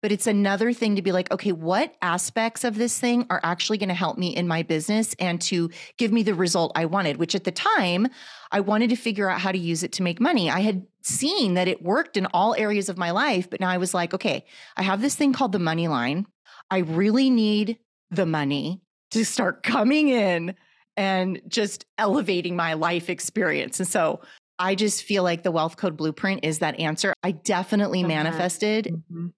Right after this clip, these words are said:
Speaker 1: the
Speaker 2: Mm-hmm.
Speaker 1: software the way it is now because Bodygraph's been around for a while, but it's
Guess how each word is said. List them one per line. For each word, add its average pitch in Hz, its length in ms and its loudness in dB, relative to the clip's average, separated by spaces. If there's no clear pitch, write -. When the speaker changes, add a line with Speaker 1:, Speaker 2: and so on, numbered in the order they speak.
Speaker 1:
the 180 120 -2
Speaker 2:
Mm-hmm. - 80 -6
Speaker 1:
software 170 640 0
the 190 120 0
way 165 180 2
it 165 80 0
is 160 180 -2
now 165 460 0
because 180 540 0
Bodygraph's 220 600 0
been 196 120 -2
around 170 360 0
for 170 120 -2
a 143 60 0
while, 156 480 0
but 190 400 0
it's - 380 -2